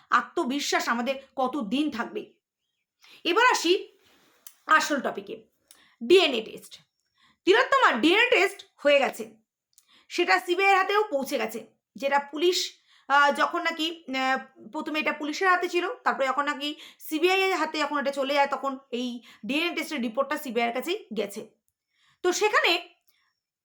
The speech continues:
যেই, আহ, রিপোর্টটা, এটা কিন্তু, আহ, সূত্র থেকে খবর, তোমাদের বলে রাখি, ডাইরেক্ট কিন্তু সিবিআই থেকে পাওয়া খবর নয়, সূত্রের খবর।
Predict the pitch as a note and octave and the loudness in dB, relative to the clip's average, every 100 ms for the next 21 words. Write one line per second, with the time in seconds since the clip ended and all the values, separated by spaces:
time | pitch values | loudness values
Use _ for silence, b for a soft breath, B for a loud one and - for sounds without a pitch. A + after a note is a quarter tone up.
0 | _ - - A4 A#4 A4+ - D4 D4+ D4+ | _ -4 2 4 2 0 2 6 6 4
1 | D4 F4 G#4+ A4 D#4 B3 - D#4+ G4+ A4 | 4 4 6 2 2 0 2 0 2 2
2 | G4+ F4 G#4 - _ C#4 C#4 G4+ G#4 A4 | 2 0 0 -4 _ -2 2 2 2 2
3 | G#4+ G4+ G4 C4 C4 A#4+ - - C#4+ D4 | 2 2 2 0 0 -4 -6 -10 -4 -2
4 | D4+ C4+ C#4+ C4+ D#4+ G#4 - _ - B3+ | 0 0 2 0 0 -6 -10 _ -4 2
5 | C#4 G4 G4+ D4 A#3 F4+ F4+ C4 A3+ C4 | 4 4 -2 -6 -2 -2 -2 -4 0 0
6 | - A#3 C#4+ A3+ A#3+ A3 G3+ A3 G3+ G#3+ | -2 -8 -2 0 0 -2 -2 -2 -2 -2
7 | A3 - _ _ _ _ - - F#4+ G4 | -2 -4 _ _ _ _ -8 0 0 2
8 | G4 A#3+ G3+ F#3 | 0 0 -6 -6